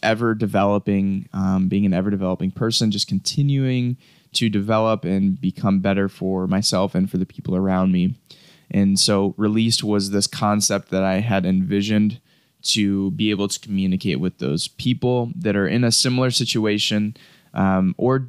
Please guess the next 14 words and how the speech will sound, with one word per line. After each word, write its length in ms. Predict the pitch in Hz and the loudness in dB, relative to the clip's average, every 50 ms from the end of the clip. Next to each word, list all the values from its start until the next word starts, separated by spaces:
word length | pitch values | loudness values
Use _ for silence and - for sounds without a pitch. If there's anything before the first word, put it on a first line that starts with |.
| 131 - | -8 -4
that 140 | 131 131 120 | -2 -2 -2
just 360 | 113 - 131 120 - - - | 0 0 0 0 0 -2 -2
realize 420 | - 117 123 120 117 113 113 113 104 | 0 0 2 2 4 2 2 2 0
that 120 | 113 98 - | -2 -2 -2
there's 180 | 107 107 104 | -2 0 2
no 160 | 113 107 104 | 2 2 4
limit 380 | 98 98 104 104 104 101 - - | 4 4 4 4 4 2 0 0
to 380 | - - 104 95 95 92 92 - - - | -2 0 2 2 2 2 0 -2 -4 -8
how 220 | - 117 98 95 | -6 -2 0 2
much 340 | 98 98 95 90 90 - 95 | 2 2 2 0 -2 -4 -4
better 240 | 90 95 95 90 92 | -2 -2 0 0 0
you 200 | 87 90 90 87 | 0 0 -2 -4
can 200 | - - 87 90 | -2 -2 -2 0
be. 240 | 85 82 - 50 | 0 -2 -2 -4